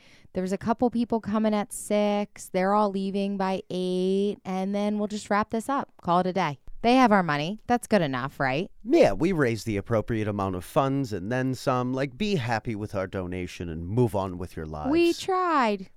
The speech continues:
Speaker 1: Yay, yay. The end.
Speaker 2: Yay, me, you alcoholic,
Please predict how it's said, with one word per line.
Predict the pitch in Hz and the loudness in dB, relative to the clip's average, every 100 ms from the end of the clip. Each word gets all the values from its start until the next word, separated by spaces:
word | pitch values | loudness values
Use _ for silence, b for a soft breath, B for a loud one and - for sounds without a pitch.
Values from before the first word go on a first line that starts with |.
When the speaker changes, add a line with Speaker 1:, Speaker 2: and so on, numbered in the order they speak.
| - | -10
Speaker 1:
Yay, | 226 262 269 | -2 0 2
yay. | 269 247 196 160 151 | 2 0 0 -2 -6
The | 196 202 | -6 -2
end. | 180 139 123 123 95 | -2 -4 -8 -14 -14
Speaker 2:
Yay, | 101 117 123 123 127 110 - | -6 -2 0 0 -2 -4 -8
me, | 95 117 120 120 123 117 | -6 -4 -2 -2 -6 -8
you | 95 107 104 | -8 -6 -6
alcoholic, | 113 110 - 107 110 107 104 - | -4 -4 -4 -2 0 0 0 -4